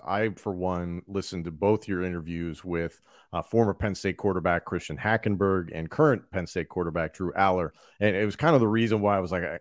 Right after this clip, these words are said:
we gotta get Adam on here to talk about some of this stuff," because I'm curious about your takeaways. And I remember texting you about this after the Hackenberg interview came out. There were things as a fan and as a broadcaster that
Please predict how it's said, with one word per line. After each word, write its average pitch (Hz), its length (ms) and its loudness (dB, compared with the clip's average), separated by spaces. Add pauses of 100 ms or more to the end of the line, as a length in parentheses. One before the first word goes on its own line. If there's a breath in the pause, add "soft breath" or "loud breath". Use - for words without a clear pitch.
we 92 140 -8
gotta 117 180 2
get 101 160 0
Adam 95 320 -2
on 92 140 -2
here 90 140 -4
to 82 100 -12
talk 92 280 -2
about 87 200 -2
some 92 120 -8
of 85 60 -6
this 87 140 -6
stuff," 87 240 -4
because 85 180 -8
I'm 87 140 -6 (320 soft breath)
curious 254 320 -2
about 120 160 4
your 101 100 0
takeaways. 92 720 0
And 104 100 -2
I 104 40 0
remember 113 280 0
texting 123 420 -2
you 92 120 -2
about 87 280 0
this 87 220 -4
after 92 240 0
the 82 140 -4
Hackenberg 87 600 -4
interview 82 300 -6
came 80 300 -8
out. 78 180 -4 (400)
There 117 220 6
were 165 120 0
things 120 380 0
as 82 140 0
a 73 40 -12
fan 113 520 0
and 95 120 -8
as 87 140 -6
a 80 40 -12
broadcaster 85 920 -2 (380)
that 85 400 0